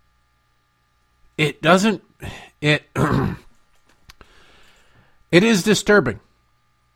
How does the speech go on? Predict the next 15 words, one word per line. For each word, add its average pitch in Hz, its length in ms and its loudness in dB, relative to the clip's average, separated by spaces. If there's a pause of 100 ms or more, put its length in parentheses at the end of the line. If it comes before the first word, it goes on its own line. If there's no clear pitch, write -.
(440)
There's 135 220 -2
something 208 640 2
wrong 170 400 2
with 151 200 -2
this 113 200 -4
guy. 82 380 -6 (840)
Does 127 220 -2
he 165 120 -2
think, 220 340 -4 (340)
either 226 280 4
he 233 220 0
believes, 156 760 2
either 143 320 -2
he 202 240 -2
misremembers 165 960 2